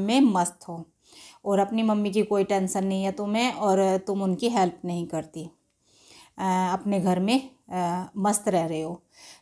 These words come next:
तो आप लोग मुझे ये बताइए, बताओ मम्मी मेरी अकेली है, चलिए मैं मानती हूँ,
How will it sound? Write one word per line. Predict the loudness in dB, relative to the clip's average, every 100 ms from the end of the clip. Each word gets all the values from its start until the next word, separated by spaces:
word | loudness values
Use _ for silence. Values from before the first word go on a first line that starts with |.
| _
तो | 4
आप | 6 6 6
लोग | 4 6
मुझे | 2 2
ये | 4 4
बताइए, | 4 4 4 4 4 2 2
बताओ | 0 0 0
मम्मी | 2 0 2
मेरी | 2 4 2
अकेली | 2 2 2 2
है, | 0 -2 -6
चलिए | -2 0 2
मैं | 2
मानती | 0 -2 -4 -8
हूँ, | -8 -8